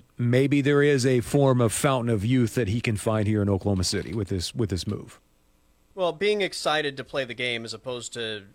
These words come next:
Speaker 2: going through the grind
Speaker 1: A
Speaker 2: is, is a
Speaker 1: beating.
Speaker 2: completely different scenario, right? And again, just his body may feel much better being asked to do way less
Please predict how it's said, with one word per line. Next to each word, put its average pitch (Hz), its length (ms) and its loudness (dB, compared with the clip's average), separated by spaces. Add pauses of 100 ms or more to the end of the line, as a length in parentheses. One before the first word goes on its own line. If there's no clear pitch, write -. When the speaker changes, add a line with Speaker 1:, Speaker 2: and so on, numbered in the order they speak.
(520)
Speaker 2:
going 127 360 -6
through 131 220 -14
the 110 100 -12
grind 104 580 -8
Speaker 1:
A 101 120 -2
Speaker 2:
is, 85 160 -6
is - 0 -
a - 60 -18
Speaker 1:
beating. 107 400 0
Speaker 2:
completely 87 300 -6
different 110 360 -14
scenario, 104 580 -10
right? 104 380 -8
And 104 340 -10 (340)
again, 135 640 -2
just 131 200 -10
his 127 140 -8
body 127 560 -2
may 123 200 -6
feel 127 240 -6
much 127 280 -6
better 127 380 -4
being 117 320 -8
asked 117 280 -6
to 120 60 -16
do 117 140 -10
way 117 240 -4
less 117 520 -4